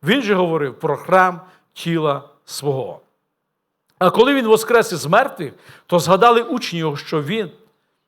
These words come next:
те говорив їм. І вони повірили Писанню і Слову, яке говорив Ісус.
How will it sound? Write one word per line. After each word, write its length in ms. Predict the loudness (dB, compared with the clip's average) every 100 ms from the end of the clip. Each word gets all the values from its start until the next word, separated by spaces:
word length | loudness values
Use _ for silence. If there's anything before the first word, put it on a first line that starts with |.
| _ _ _
те 140 | 2 4
говорив 500 | 4 4 2 2 -2
їм. 320 | -6 -8 -10 -16 _ _
І 80 | -2
вони 300 | 2 2 -2
повірили 720 | -4 -4 -4 -2 0 0 0
Писанню 680 | -2 -4 -6 -4 -8 -10 -14 _ _ _ _ _ _
і 120 | -6
Слову, 520 | -4 0 4 4 4
яке 300 | -2 -4 -2
говорив 580 | -2 0 -2 -2 -2 -6 -12 _ _ _
Ісус. 840 | -10 -8 -8 -8 -8 -10 -10 -10